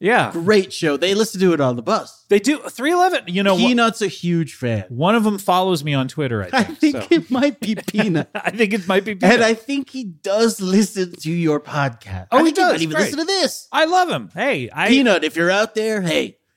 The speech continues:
Speaker 1: Hey, I saw you at the Palace back in nineteen hundred ninety-five, probably.
Speaker 2: Did you see him, Scott, where they were doing that thing where towards the end of the show, they all just played a big drum?
Speaker 1: No, I didn't see that.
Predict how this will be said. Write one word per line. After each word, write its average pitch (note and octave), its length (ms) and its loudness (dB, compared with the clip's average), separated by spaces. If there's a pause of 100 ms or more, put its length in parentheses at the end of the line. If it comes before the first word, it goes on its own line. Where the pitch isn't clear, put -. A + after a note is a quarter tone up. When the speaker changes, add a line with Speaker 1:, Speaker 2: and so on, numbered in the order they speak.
(200)
Speaker 1:
Hey, A#3 220 -4
I C3+ 160 0
saw B3 180 2
you G#3+ 160 4
at E3+ 80 0
the D#3 80 -2
Palace D#3 460 -4
back C3+ 240 -8
in A2+ 100 -4
nineteen A#2+ 320 -6
hundred B2 320 -4
ninety-five, G2+ 1700 -10
probably. D4 180 0
Speaker 2:
Did - 100 -2
you A4+ 100 2
see A#3+ 220 -4
him, A3 140 2
Scott, G#3 340 -2
where F3 100 0
they F3+ 100 -2
were F3 100 -2
doing G#3+ 300 0
that F#3 220 0
thing E3+ 220 2
where C3+ 340 0
towards E3 240 0
the F3+ 100 2
end F#3 100 4
of D#3+ 60 0
the D3 60 -8
show, D#3+ 240 0
they C#3 140 0
all D#3 180 0
just C#3+ 240 -8
played D#3 320 2
a C#3 40 0
big B2+ 320 -4
drum? B2+ 500 2 (180)
Speaker 1:
No, G4 120 -4
I A#4+ 280 2
didn't A4 160 2
see G#4 160 2
that. A#2+ 300 0